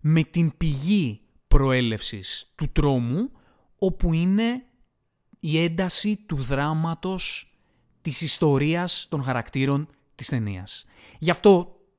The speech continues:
το λόγο έχω λατρέψει τα τελευταία χρόνια πάρα πολύ και ταινίες όπως, ε, το Hereditary ή το Midsommar, γιατί πρωταρχικό κομμάτι στην, ε,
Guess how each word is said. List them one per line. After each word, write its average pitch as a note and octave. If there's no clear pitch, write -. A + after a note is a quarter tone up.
το C#3
λόγο A2
έχω C3+
λατρέψει A#2+
τα B2
τελευταία A2+
χρόνια A#2
πάρα A#2+
πολύ C#3
και B2+
ταινίες B2
όπως, B2
ε, A#2
το C3
Hereditary C3
ή B2+
το B2+
Midsommar, A#2
γιατί A2+
πρωταρχικό C#3
κομμάτι C3
στην, A2
ε, G#2+